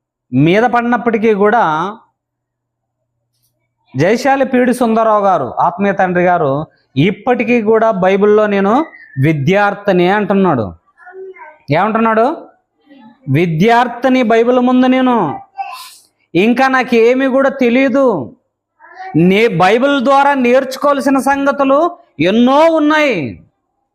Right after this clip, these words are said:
పౌలు గారి యొక్క పత్రికల్లోనే మహాజ్ఞానం దాగుంది, వాటిని అభ్యాసం చేస్తే నూతనంగా కొత్త కొత్త మాటలు నాకు బయటకు వస్తున్నాయి, నాకు ఇవి కని-,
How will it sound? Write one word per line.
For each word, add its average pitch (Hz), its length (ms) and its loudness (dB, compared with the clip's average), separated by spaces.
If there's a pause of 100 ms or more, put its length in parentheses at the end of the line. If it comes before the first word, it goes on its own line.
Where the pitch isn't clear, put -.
(1300)
పౌలు 269 360 2
గారి 294 280 2
యొక్క 277 280 0
పత్రికల్లోనే 269 1500 -2 (460)
మహాజ్ఞానం 277 1000 2
దాగుంది, 254 840 2 (340)
వాటిని 226 640 2
అభ్యాసం 254 680 0
చేస్తే 247 800 0 (240)
నూతనంగా 262 760 2
కొత్త 247 300 -4
కొత్త 262 300 -4
మాటలు 233 840 0
నాకు 269 520 0 (360)
బయటకు 202 440 0
వస్తున్నాయి, 247 380 -2
నాకు 220 240 -2
ఇవి 175 580 2
కని-, 196 440 -4